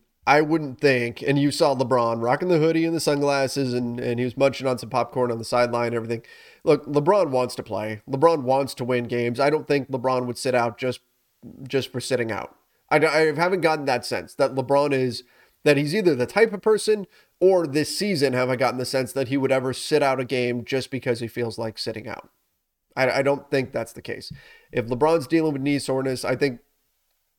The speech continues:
if there's any way for him to play, he's going to play. He's going to play. I'm not,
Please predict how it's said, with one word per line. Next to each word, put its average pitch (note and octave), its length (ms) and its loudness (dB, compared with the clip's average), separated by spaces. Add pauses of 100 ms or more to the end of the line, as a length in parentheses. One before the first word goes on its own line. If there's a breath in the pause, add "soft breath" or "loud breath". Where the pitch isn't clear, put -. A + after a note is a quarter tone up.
(380)
if C#3 100 2
there's C3 200 4
any E3+ 160 4
way E3 180 2
for C3+ 160 0
him B2+ 100 0
to A#2 60 -4
play, A2+ 340 -2 (260 loud breath)
he's C3+ 180 -2
going B2 180 2
to G#2 80 -14
play. - 240 -14 (600)
He's C3+ 200 0
going B2 200 0
to A#2 60 -4
play. - 240 -8
I'm C#3 220 0
not, C#3+ 240 0